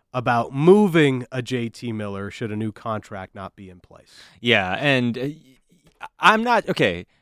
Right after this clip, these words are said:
Speaker 2: obviously I'm not calling him a liar because, you know, but I don't think he's, I, I don't think he's necessarily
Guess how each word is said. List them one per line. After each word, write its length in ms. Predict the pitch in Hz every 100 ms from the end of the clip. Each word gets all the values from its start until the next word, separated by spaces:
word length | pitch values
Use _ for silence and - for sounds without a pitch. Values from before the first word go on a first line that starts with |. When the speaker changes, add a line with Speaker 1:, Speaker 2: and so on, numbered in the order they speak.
| _ _
Speaker 2:
obviously 340 | 170 220 226 170
I'm 60 |
not 140 | 165 170
calling 340 | - 117 127
him 180 | 123 110
a 80 | 90
liar 520 | 92 117 92 90 95
because, 540 | 95 95 87 87 85 _ _
you 120 | 98
know, 360 | 87 85 139 170
but 280 | 156 143 - _ _ _ _ -
I 120 | 170
don't 140 | 220
think 200 | 277 214
he's, 540 | 175 180 151 113 104 _
I, 120 | 143 -
I 100 | 156
don't 140 | 196 196
think 180 | 180
he's 480 | 147 131 104 98 107 _ _ _
necessarily 1120 | 139 147 131 - 120 113 117 113 110 110 110